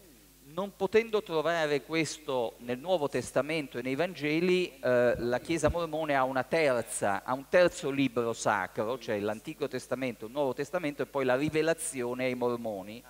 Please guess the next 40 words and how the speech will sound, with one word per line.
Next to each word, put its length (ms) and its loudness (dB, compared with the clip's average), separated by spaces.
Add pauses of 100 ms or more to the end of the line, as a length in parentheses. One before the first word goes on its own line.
(180)
che 80 -4
è 40 2
il 100 -10
terzo 360 2
libro 300 -4
sacro 460 0
della 200 2
Chiesa 300 -2
mormone, 520 -2 (220)
dove 220 4
sta 160 0
scritto, 540 -2
dove, 240 -2 (240)
poi 140 6
l'hanno 240 6
emendato 800 2
perché 280 -4
a 40 4
un 60 -2
certo 260 -2
punto 280 -8
si 140 -10
sono 260 -4
resi 260 0
conto 400 -4
che 100 -6
facevano 460 -2
fatica 640 -2 (400)
a 100 0
essere 540 0
accettati 880 0
nell'America 580 2
moderna, 520 4
ma 120 0
fino 280 -6
a 20 -4
non 260 -4
molto 380 -4
tempo 320 -4
fa 360 0